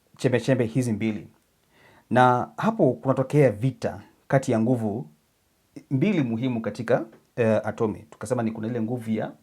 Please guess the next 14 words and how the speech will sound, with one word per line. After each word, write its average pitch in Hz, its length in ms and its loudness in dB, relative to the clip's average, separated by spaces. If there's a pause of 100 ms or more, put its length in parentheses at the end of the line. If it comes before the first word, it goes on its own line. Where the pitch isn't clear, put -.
(540)
electromagne-, 113 640 -2 (220)
electromagnetic 127 800 2
charge 160 340 2 (280)
ama 110 340 0 (260)
nguvu 127 160 -2
za 107 80 -4
kiele-, 101 300 -10 (180)
electromagnetic, 117 840 -4
na 123 120 2
pia 120 500 -4 (360)
nguvu 117 240 -4
ile 143 220 4
ya 110 80 6
pili 113 460 0